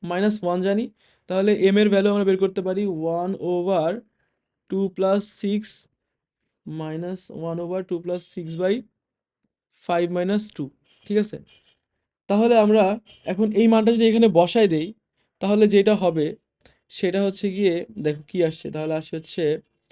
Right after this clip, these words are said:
ক্যালকুলেশন করলে এখানে এইট, তাহলে eight into y minus two equal to হচ্ছে গিয়ে minus three into x plus two, তাই না?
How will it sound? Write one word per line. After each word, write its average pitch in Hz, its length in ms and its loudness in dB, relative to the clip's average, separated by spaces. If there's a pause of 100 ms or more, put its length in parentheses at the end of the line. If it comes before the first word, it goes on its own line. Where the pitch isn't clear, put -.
(180)
ক্যালকুলেশন 160 380 -6
করলে 156 280 -4
এখানে 165 300 -6
এইট, 190 340 0 (140)
তাহলে 147 260 -8 (200)
eight 151 340 -6
into 170 340 -8 (280)
y 143 180 -2
minus 156 440 -6 (760)
two 180 220 -2 (380)
equal 170 340 -2
to 170 100 -4
হচ্ছে 175 300 -8
গিয়ে 175 240 -4 (540)
minus 156 540 -6
three 185 340 -8
into 196 300 -4 (580)
x 170 140 -4 (120)
plus 202 320 -4 (680)
two, 170 140 -4 (520)
তাই 190 100 -4
না? 240 120 -2